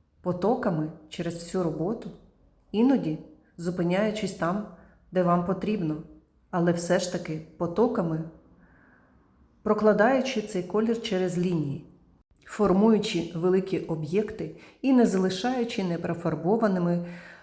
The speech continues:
одиничні сегменти. Подивіться, як ви вносите колір. Чи потрібно вам його вже змінювати, чи ви хочете додати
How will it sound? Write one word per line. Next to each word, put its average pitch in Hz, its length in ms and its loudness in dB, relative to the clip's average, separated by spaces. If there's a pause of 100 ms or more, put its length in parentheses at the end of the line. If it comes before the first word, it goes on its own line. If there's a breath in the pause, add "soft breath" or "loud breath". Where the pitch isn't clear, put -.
(220 loud breath)
одиничні 185 800 2
сегменти. 151 720 -4 (680 soft breath)
Подивіться, 233 640 4 (360)
як 208 320 2
ви 180 60 2
вносите 170 440 -2
колір. 156 440 -6 (440 soft breath)
Чи - 140 -4
потрібно 226 520 6
вам 226 260 6
його 208 200 2
вже 196 280 2
змінювати, 170 640 0
чи - 180 -6
ви 170 80 2
хочете 185 420 -2
додати 175 560 0